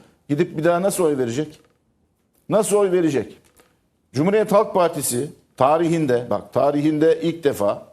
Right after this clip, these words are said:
Cumhuriyet'ten daha yaşıt olan parti, C-, Cumhuriyet'i kuran parti, tarihinde ilk defa yolsuzluk, rüşvet iddiasıyla mahkemelik oldu ya. Kurumsal yapısı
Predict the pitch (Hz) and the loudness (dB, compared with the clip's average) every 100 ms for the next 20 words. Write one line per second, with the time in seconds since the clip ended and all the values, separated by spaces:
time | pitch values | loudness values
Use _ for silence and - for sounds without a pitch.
0 | _ 120 143 156 156 160 151 151 147 143 | _ -4 -2 -2 0 -2 -2 -2 -2 -4
1 | - _ _ - 127 156 170 131 123 117 | -8 _ _ -4 -2 -2 -4 -2 -2 -2
2 | 120 117 113 101 - 113 127 147 156 135 | -2 -2 -4 -8 -8 -6 -4 -2 -2 -4
3 | 135 160 151 120 - 131 127 139 160 165 | -2 -2 0 -2 -2 -8 -2 -2 0 -2
4 | 160 202 - 143 131 151 - - _ _ | -2 -4 -2 -2 -2 -4 -6 -18 _ _
5 | _ _ 117 160 165 180 180 180 135 131 | _ _ -2 0 0 -2 -2 -2 -2 0
6 | 185 202 180 143 151 156 175 190 165 147 | 2 0 -2 0 2 2 0 -2 0 -2
7 | 151 165 190 175 131 110 156 - 143 151 | -2 -4 -2 -2 -2 -2 -4 -4 -4 -2
8 | 147 175 156 147 131 180 | 0 0 0 -2 -2 -2